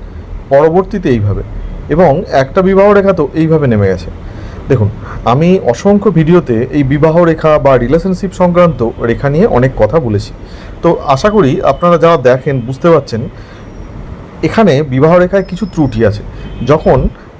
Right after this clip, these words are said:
এমন কিছু সমস্যা জীবনে থাকে, সেটা হতে পারে মা বাবা, কর্মসংস্থান বা যে কোনো ধরনের একটা কিছু থেকে আপনার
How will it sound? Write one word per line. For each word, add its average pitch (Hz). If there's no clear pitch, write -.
এমন 175
কিছু 220
সমস্যা 165
জীবনে 131
থাকে, 120
সেটা 175
হতে 175
পারে 170
মা 156
বাবা, 143
কর্মসংস্থান 143
বা 170
যে 151
কোনো 262
ধরনের 185
একটা 160
কিছু 180
থেকে 147
আপনার 156